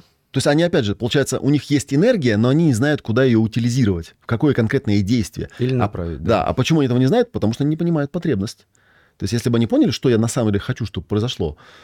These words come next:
Speaker 1: то тогда эта эмоция. Ну, вообще с эмоциями там этот вопрос, конечно, сложный и глубокий, потому что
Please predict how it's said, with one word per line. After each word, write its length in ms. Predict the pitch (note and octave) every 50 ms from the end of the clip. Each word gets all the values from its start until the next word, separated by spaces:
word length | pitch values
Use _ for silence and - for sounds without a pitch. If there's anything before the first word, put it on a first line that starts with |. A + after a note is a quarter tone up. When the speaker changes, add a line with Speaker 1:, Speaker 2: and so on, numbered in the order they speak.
| - _ _ _ _
Speaker 1:
то 100 | - G#2+
тогда 300 | - A#2 G#2+ G#2+ C#3 F3+
эта 180 | G#3 G3 - D3
эмоция. 400 | C3 B2 D3 F3+ - - C#3 -
Ну, 100 | C3+ D#3+
вообще 260 | D#3 E3 - - F3
с 100 | - -
эмоциями 340 | F3 F3 E3 E3 - D3 C#3+
там 320 | - D3+ C3+ B2+ A#2 A2
этот 160 | A2+ - B2+ G#2+
вопрос, 240 | A#2 - B2+ A#2 -
конечно, 240 | - G#2+ - - G#2
сложный 360 | - - C3 A2+ F#2+ G#2 G2+
и 40 | G2
глубокий, 360 | A#2 C#3 G#3 C#4 G3 - G2+
потому 180 | - - G2+ G2
что 220 | - - G2+ F2+